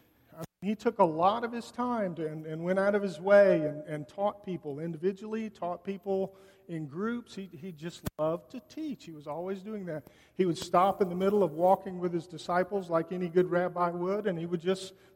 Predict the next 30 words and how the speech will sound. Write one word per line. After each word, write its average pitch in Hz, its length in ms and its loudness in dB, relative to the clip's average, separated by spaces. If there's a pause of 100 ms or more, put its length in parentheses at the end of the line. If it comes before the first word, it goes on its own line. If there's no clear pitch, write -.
begin 170 380 0
teaching 165 460 -4
right 156 240 -4
there 160 160 -8
on 160 120 -12
the 151 80 -14
spot. 185 320 -6
He 160 60 -4
just 175 220 -14
loved 269 220 -2
to 277 80 -8
teach. 359 420 -4
He 165 80 -10
was, 160 200 -16
he 180 140 -10
was 175 140 -12
that 196 280 -14
kind 180 200 -10
of 151 120 -20
person. 196 400 -14
That's 147 220 -20 (400)
something 175 420 -4
that 160 140 -4
he 151 100 -6
liked. 151 500 -6 (600)
He 185 120 2
liked, 180 400 0
uh, 214 120 6
healing 277 400 0
people. 151 400 -10